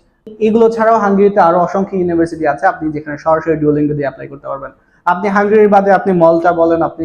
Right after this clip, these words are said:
লিথুয়ানিয়া বলেন, আপনি ফ্রান্স বলেন, নরওয়ে বলেন, ইউকে বলেন, ইউএসএ বলেন, সারা পৃথিবীতে more than four thousand ইউনিভার্সিটিতে আপনি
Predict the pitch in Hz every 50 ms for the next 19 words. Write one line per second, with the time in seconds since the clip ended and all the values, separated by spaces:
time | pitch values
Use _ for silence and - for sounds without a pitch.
0 | 156 147 143 147 147 147 180 180 180 180 180 175 170 165 165 170 170 170 151 147
1 | - 143 143 - _ 156 151 156 170 175 160 156 - 160 156 160 160 160 160 160
2 | 160 - - _ _ _ 156 156 160 175 180 185 190 190 190 180 180 180 185 185
3 | 185 185 170 147 143 170 208 233 220 226 226 214 208 208 214 214 214 214 220 214
4 | 196 170 165 165 208 226 233 226 226 226 220 196 202 208 214 214 220 226 226 -
5 | - _ _ _ _ _ _ _ _ - - - 170 170 175 190 196 202 196 -
6 | 196 196 196 202 202 202 202 202 220 208 190 165 160 165 170 175 170 165 180 180
7 | 185 185 175 - - - 190 214 233 226 226 226 - - 190 196 196 196 180 196
8 | 196 190 196 185 185 180 180 180 175 175 175 - 170 170 170 202 180 - - 165
9 | 180